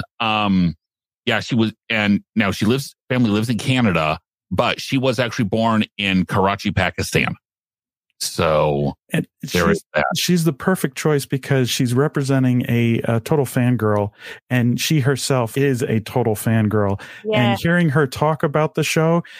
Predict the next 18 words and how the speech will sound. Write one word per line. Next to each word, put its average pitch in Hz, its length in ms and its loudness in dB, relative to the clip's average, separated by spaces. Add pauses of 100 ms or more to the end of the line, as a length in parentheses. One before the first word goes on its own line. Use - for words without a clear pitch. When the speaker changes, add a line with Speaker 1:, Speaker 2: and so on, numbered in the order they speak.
(140)
Speaker 2:
is 135 280 0
like 127 240 0
listening 131 560 0
to 123 120 -2
Kamala 120 500 0
talk 110 260 -2
about 107 380 0 (140)
superheroes. 107 600 2
It's 110 220 0
just 117 200 -2
like, 110 200 2 (560)
they 135 100 2
picked 160 540 -2
so 139 360 0
well 113 360 0
for 110 220 -2
her 107 120 2
character. 104 640 -2